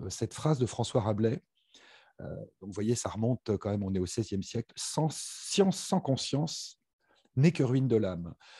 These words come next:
Car aujourd'hui, euh, moi qui m'occupe de problématiques numériques, euh, voilà, en,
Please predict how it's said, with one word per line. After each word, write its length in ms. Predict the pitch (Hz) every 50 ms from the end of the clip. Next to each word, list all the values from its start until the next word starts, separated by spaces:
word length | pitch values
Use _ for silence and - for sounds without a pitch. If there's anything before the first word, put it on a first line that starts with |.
| - - _ -
Car 180 | - 127 113 107
aujourd'hui, 800 | 120 117 110 117 110 113 110 107 127 143 165 175 175 180 160
euh, 120 | - 95 90
moi 160 | 95 101 98
qui 160 | - - 90
m'occupe 280 | 92 98 - - 101 98
de 80 | 104
problématiques 640 | - - - 107 95 92 87 90 87 - - - _ -
numériques, 540 | 87 87 87 87 95 104 98 - - -
euh, 400 | 95 78 73 - 52 52 52 50 -
voilà, 240 | - 82 80 78 76
en, 140 | - 85